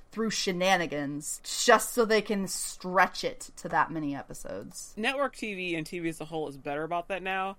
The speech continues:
Speaker 2: I also feel like they will take it to an extreme, as we've seen with Game of Thrones, where they p-, do too little episodes. <laughs>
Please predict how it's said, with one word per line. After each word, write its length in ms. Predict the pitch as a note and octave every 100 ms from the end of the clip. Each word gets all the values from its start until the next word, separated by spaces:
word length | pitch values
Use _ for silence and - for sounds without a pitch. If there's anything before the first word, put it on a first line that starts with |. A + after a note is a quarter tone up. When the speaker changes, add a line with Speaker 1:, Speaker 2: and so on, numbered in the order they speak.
| - - _ - -
Speaker 2:
I 100 | F3+
also 260 | F#3+ G#3+
feel 200 | G3+ G3+
like 220 | F#3 F3+ -
they 220 | F#3 D#3+
will 180 | D#3+ E3
take 200 | A#3 F#3
it 100 | -
to 160 | G#3
an 80 | E3+
extreme, 680 | D3+ - - E3 E3 F3 F3+
as 240 | - D#3+ E3
we've 120 | E3+
seen 280 | - E3+ E3
with 140 | D3+
Game 180 | D#3+ D#3
of 80 | D3
Thrones, 320 | D3+ D3 D#3+
where 100 | D#3
they 120 | C#3+
p-, 200 | C#3 - D3+
do 160 | D3+
too 280 | - - D3
little 280 | C#3+ D3 D#3+
episodes. 400 | D#3+ - F#3
<laughs> 60 | -